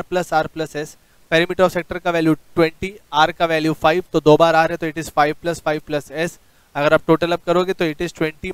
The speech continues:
minus ten, that is ten सेंटीमीटर, मतलब एस का वैल्यू आ गया टेन सेंटीमीटर। अभी मुझे area of circle चाहिए,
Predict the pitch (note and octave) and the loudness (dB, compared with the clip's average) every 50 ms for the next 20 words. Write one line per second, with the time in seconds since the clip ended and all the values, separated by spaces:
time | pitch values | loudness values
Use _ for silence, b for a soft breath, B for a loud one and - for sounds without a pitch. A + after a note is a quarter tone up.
0 | - D#3+ D#3 D#3+ D#3 E3 D#3 - - - - _ _ - E3 E3 E3+ - _ _ | -6 -6 -6 -6 -6 -10 -10 -10 -12 -20 -20 _ _ -4 -4 -4 -4 -6 _ _
1 | _ _ - D3 C#3 - F3 F#3+ F#3 - _ _ _ _ _ - - E3+ E3 - | _ _ -2 -2 -2 -2 -4 -8 -8 -8 _ _ _ _ _ -10 -10 -10 -10 -10
2 | - - D3+ D3 - - C#3+ C3 B2+ - A#2+ A2 - - _ _ _ _ _ _ | -10 -12 -12 -12 -10 -14 -16 -16 -14 -14 -14 -14 -14 -18 _ _ _ _ _ _
3 | - - C#3+ D#3 D#3+ - - D#3+ D#3+ - - - F3 E3+ E3+ F3 F3+ E3+ D#3+ E3 | -6 -6 -2 -2 -2 -2 -2 -8 -8 -8 -6 -6 -4 -2 0 2 2 2 2 0
4 | G3 F#3 - D#3 D3+ _ - C#3 - - B2+ _ A#2 _ - - C#3 D3+ C#3 D#3+ | -6 -10 -8 -10 -10 _ -14 -20 -18 -18 -20 _ -20 _ -20 -20 -20 -12 -10 -8
5 | E3 E3 E3 F3+ F#3 E3 D#3+ D#3 E3+ F#3+ F3+ - - D#3+ D#3+ - F#3+ F3 - F3+ | -6 -6 -4 -4 -4 -4 -2 0 2 0 0 0 -4 -6 -6 -6 -8 -6 -4 -6
6 | E3 E3 F3 G#3 | -4 -4 -6 -8